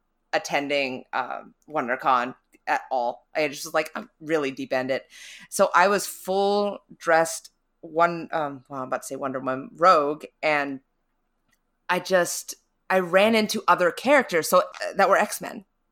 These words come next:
And pretty much any other mutant I saw or any other Carol Danvers I saw,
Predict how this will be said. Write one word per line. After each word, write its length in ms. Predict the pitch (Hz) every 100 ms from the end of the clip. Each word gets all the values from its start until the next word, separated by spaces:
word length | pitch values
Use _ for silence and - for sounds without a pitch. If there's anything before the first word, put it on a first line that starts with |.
| _ _ _
And 400 | 170 170 160 156 -
pretty 160 | - 233
much 240 | 233 196 -
any 300 | 170 180 226
other 280 | 180 185 185
mutant 420 | 160 151 - 160 -
I 120 | 156
saw 420 | - 135 135 139
or 220 | 135 156 -
any 260 | 165 170
other 200 | 156 156
Carol 400 | 156 156 156 147
Danvers 640 | 143 131 143 139 131 135 - -
I 160 | 147
saw, 480 | 143 135 120 117